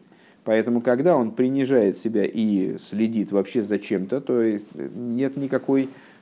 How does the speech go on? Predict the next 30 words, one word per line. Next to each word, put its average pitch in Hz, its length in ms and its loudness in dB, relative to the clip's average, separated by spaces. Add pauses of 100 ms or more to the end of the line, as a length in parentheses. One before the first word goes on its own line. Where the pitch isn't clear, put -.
э, 120 320 6
разницы 156 480 2
принципиальной 113 680 -4
для 110 320 -2
него 113 380 2
с - 80 -4
точки 123 380 0
зрения 107 520 0
его 104 200 2
вознесенности, 98 800 -4
к - 140 -18
чему 131 340 -4
себя 120 260 0
принижать. 120 540 -4 (400)
Это - 160 -8
только 196 240 2
вопрос 160 320 4
его 143 240 2
выбора. - 380 -2 (240)
То - 20 -8
есть - 140 -12
то, 139 80 0
что - 140 -6
он 107 120 -4
выбирает, 151 640 2 (560)
э, 110 400 -2 (160)
то 202 260 8
и, 120 520 0
и 143 120 0
становится 127 920 2